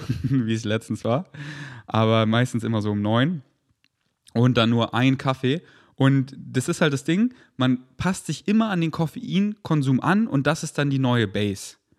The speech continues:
Und dann war ich so, will ich das mit diesem einen Kaffee? Weil am Anfang ist der so übelst krass und jetzt kickt der einfach so normal rein. Und wenn ich einen krasseren Kick brauche, dann bräuchte ich mehr. Aber in diesen Cycle will ich halt auf gar keinen Fall kommen,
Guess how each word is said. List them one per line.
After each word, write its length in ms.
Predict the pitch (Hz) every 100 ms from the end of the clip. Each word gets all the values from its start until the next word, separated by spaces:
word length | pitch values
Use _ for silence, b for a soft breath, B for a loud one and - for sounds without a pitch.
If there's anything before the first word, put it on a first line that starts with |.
| b b
Und 80 | 123
dann 100 | 131
war 120 | 143
ich 120 | 160 -
so, 220 | 160 156 b b b b b _ _
will 320 | 113 127 208
ich 140 | 262 -
das 240 | 214 233
mit 140 | 196
diesem 180 | 180 170
einen 280 | 143 190 196
Kaffee? 440 | - 202 - 226
Weil 160 | 175 147
am 160 | 120 131
Anfang 300 | 180 160 139
ist 120 | 131
der 80 | 117
so 120 | 117
übelst 320 | 180 226 214
krass 260 | - 196 156
und 140 | 147
jetzt 260 | 156 - - b b b
kickt 240 | - 180 -
der 100 | 127
einfach 220 | 151 147
so 340 | - 143 135 131
normal 580 | 131 131 135 151 165
rein. 400 | 117 104 113 170 - _ _ _ _ _ _ _ _ _ _ _
Und 160 | 123 131
wenn 120 | 139
ich 120 | 139
einen 120 | 131
krasseren 420 | 110 147 170 156 156
Kick 300 | 170 - -
brauche, 480 | 156 165 180 214 - _ _ _ -
dann 140 | 139
bräuchte 280 | 139 160 156
ich 140 | -
mehr. 240 | 131 151 98
Aber 140 | 104
in 100 | 104
diesen 300 | 135 170 175
Cycle 400 | - 127 147 151
will 80 | 135
ich 100 | 123
halt 120 | 104
auf 100 | -
gar 160 | - 127
keinen 180 | - 123
Fall 160 | 117
kommen, 320 | - 147 175